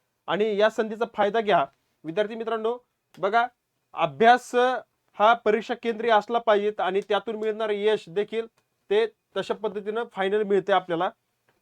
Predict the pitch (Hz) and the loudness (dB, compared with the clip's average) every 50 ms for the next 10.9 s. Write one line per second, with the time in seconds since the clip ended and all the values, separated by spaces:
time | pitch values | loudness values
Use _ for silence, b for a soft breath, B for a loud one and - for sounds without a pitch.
0 | _ _ _ 160 180 202 208 - 226 226 220 - 220 196 240 233 226 220 220 226 | _ _ _ -4 -2 -2 -2 0 -2 -2 0 -2 -4 -4 -4 -2 0 0 0 2
1 | 208 226 220 196 - 226 226 214 214 226 214 214 208 202 - 208 208 214 208 196 | 0 -2 -4 -4 -6 -4 -2 -2 0 0 0 0 0 -2 -2 -4 -4 -4 -4 -2
2 | 214 208 - 220 196 196 180 170 208 208 214 202 190 175 190 196 214 - _ _ | -4 -2 -2 -2 -2 -4 -2 0 0 0 0 -2 -2 -2 -2 -2 -2 -4 _ _
3 | _ _ _ _ _ _ 190 190 170 220 220 226 208 208 233 233 226 254 226 208 | _ _ _ _ _ _ -8 0 4 4 4 4 4 0 -2 -2 -2 -2 -4 -4
4 | 233 220 214 202 196 220 220 208 233 226 220 - 220 202 214 220 214 196 - 226 | -4 -4 -4 -4 -4 -6 -2 0 0 0 2 0 -2 -4 -4 -4 -6 -4 -4 -4
5 | 247 262 - _ _ _ _ _ _ _ - 170 170 - 226 214 240 226 - 240 | -4 -4 -8 _ _ _ _ _ _ _ -8 -8 -6 -6 -6 -6 -6 -6 -4 -2
6 | 220 202 202 214 214 175 180 208 208 214 220 233 226 - - 208 202 202 226 202 | 0 2 2 0 0 0 0 0 0 0 -2 -4 -4 -2 -2 -4 -2 -2 -6 -8
7 | 170 165 - 196 208 214 202 - - 185 190 185 - 226 220 - - 208 202 202 | -10 -8 -4 -2 -2 -2 -2 -4 -8 -10 -10 -8 -6 -8 -8 -6 -6 -6 -6 -6
8 | - 220 208 208 - 160 175 190 208 220 214 208 202 208 208 202 185 190 180 202 | -6 -10 -10 -10 -8 -6 -2 -2 -2 -2 -4 -6 -6 -4 -4 -6 -6 -10 -12 -12
9 | 202 202 190 - 190 190 180 208 202 208 202 190 175 180 190 180 185 180 185 190 | -12 -10 -6 -4 -4 -4 -4 -8 -10 -8 -8 -8 -8 -8 -8 -8 -8 -12 -12 -12
10 | 208 151 - 196 185 175 202 185 196 202 202 196 175 196 175 151 139 | -12 -10 -10 -12 -10 -10 -10 -10 -8 -8 -8 -8 -8 -8 -6 -6 -6